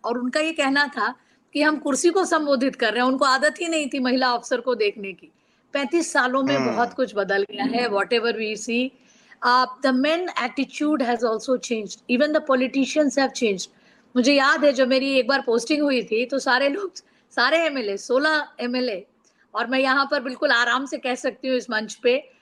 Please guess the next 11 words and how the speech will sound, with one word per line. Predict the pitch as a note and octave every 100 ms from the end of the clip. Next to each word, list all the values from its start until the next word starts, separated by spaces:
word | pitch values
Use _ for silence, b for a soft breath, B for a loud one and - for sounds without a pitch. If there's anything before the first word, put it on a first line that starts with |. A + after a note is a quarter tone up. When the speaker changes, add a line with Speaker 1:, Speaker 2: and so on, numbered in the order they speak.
| b
Speaker 1:
सोलह | - C4 D#4
एमएलए | E4 D4 C4+ C4 D4+ D#4
चीफ | D#4 C#4+
मिनिस्टर | B3 C4+ C4+ D#4
से | D4 C#4+
जाके | C4 B3+ C#4
मिले, | A#3+ A3 B3+
कर्नाटक | C#4+ - A3+ A3+ A3+ B3
की | C4
बात | A3 G#3+ -
है, | A#3+ D4